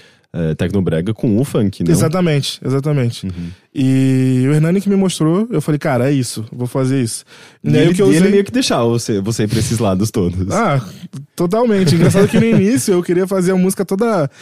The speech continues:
Speaker 2: medieval mesmo. Só que é, é difícil, porque é instrumento de verdade, et cetera, né? Então, tipo,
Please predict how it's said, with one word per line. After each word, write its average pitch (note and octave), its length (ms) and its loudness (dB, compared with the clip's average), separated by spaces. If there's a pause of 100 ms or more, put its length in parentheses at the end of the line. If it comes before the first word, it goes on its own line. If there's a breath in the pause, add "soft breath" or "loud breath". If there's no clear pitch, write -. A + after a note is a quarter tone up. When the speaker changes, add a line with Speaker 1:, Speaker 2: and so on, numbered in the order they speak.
(200 loud breath)
Speaker 2:
medieval E3+ 480 0
mesmo. C#3+ 380 0 (400 loud breath)
Só - 240 0
que E3+ 880 2 (160)
é, B2 720 0 (100)
é E3 60 -2
difícil, E3 480 -2
porque C#3+ 160 -6
é C#3+ 40 0
instrumento E3+ 600 0
de B2 80 -2
verdade, B2+ 520 0
et A#2 100 -6
cetera, A2+ 400 -4
né? G#2+ 140 -2
Então, A2+ 180 -4
tipo, A2+ 440 -4